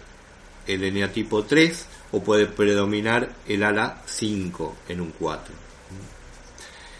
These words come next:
El eneatipo cuatro que tiene un ala en tres son más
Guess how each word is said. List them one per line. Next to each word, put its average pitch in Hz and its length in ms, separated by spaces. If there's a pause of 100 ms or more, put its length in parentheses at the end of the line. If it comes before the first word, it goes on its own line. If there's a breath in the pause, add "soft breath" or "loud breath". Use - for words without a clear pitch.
(140 loud breath)
El 120 100
eneatipo 147 560
cuatro 170 380
que 120 80
tiene 127 220
un 113 100
ala 117 200
en 95 220
tres - 540 (760)
son 120 240
más 131 360